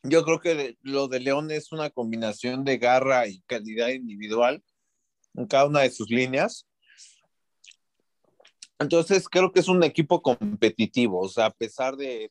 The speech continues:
de la baja, sí puedes llegar a ser muy sensible. Son jugadores determinantes que marcan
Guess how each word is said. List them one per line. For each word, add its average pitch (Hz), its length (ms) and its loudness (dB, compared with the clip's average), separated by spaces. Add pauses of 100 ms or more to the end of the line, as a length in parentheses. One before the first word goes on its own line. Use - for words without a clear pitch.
de 120 120 0
la 117 120 -4
baja, 139 340 -4
sí 156 280 -20
puedes 147 480 -12
llegar 123 260 0
a 127 40 2
ser 131 160 -8
muy 135 140 -10
sensible. 123 680 -4 (880)
Son 147 220 -2
jugadores 139 420 2
determinantes 113 800 -2
que 101 440 0
marcan 113 840 -4